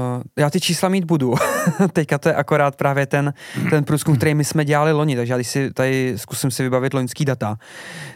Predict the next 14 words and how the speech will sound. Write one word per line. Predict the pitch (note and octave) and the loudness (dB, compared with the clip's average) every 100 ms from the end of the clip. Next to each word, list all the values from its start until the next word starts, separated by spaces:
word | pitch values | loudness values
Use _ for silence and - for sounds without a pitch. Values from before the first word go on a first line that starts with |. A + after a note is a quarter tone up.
| _ | _
tak, | B2+ B2+ B2 B2 - | 0 0 0 -4 -4
eh, | C#3 B2+ B2 A#2+ A#2+ A#2+ A#2+ | -2 0 0 -2 -2 -2 -4
bylo | A#2+ C#3 C#3 | 0 0 0
to | C#3 D#3+ | 0 0
lehce | D3 C#3 - - E3 | 0 -2 -4 -4 -4
přes | - D#3 | -2 -6
padesát | - C#3 C#3 - D#3 - | -2 -4 -2 -2 -4 -4
procent, | - C3+ - A#2+ B2 A#2+ | -4 -4 -2 -4 -4 -4
co | D3+ | -4
vůbec | B2 B2+ B2+ C#3+ | -2 -2 -2 -2
jako | C#3+ - | -4 -2
lidí | C#3+ B2 C#3 | -2 -2 -6
poslouchalo | - C3 - C3 - C#3+ | -4 -6 -2 -4 -2 -4
podcast. | C#3+ A#2+ - F#2 G2 - - | -4 -8 -6 -8 -8 -16 -20